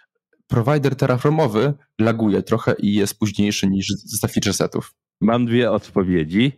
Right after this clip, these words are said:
Speaker 2: Pierwsza, bardzo low-levelowa. Y, powinni dowiedzieć się, że jest provider o nazwie A Z api. <laughs> To jest pierwsza rzecz. Druga rzecz,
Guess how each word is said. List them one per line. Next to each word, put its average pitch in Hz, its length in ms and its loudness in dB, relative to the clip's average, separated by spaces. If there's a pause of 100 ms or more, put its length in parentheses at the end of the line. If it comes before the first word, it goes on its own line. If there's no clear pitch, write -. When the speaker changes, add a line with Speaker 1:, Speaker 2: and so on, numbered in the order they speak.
(160)
Speaker 2:
Pierwsza, 101 760 0
bardzo 98 460 0
low-levelowa. 85 920 0 (680)
Y, 110 180 2
powinni 113 520 0
dowiedzieć 107 420 0
się, 95 120 -2
że 95 120 0
jest - 140 -4
provider 92 600 0
o 82 40 -2
nazwie 87 400 0
A 95 80 0
Z 87 180 -2
api. 98 440 0 (500)
<laughs> - 540 -8
To 104 120 2
jest 95 160 -2
pierwsza 90 440 -2
rzecz. 110 500 -2 (240)
Druga 120 280 2
rzecz, 131 300 -2